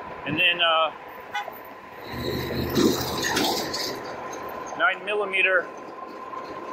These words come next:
nine millimeter, uh, same thing. I have, uh, a carbine, ten inch carbine. It's a pistol, but, you know,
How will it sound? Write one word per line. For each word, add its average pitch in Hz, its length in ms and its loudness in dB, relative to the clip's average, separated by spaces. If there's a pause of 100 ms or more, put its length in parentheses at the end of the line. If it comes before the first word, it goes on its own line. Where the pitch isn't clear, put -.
(880)
nine 170 280 4
millimeter, 180 680 6
uh, 165 300 6 (760)
same 190 240 2
thing. 170 320 4 (1500)
I - 60 2
have, 180 320 2
uh, 175 300 2 (1300)
a - 60 -2
carbine, 190 540 4 (1700)
ten 214 180 6
inch 180 300 4 (260)
carbine. 190 480 0 (2500)
It's 170 140 -4
a 180 80 0
pistol, 196 480 2
but, 147 240 0
you 170 80 -4
know, 165 240 6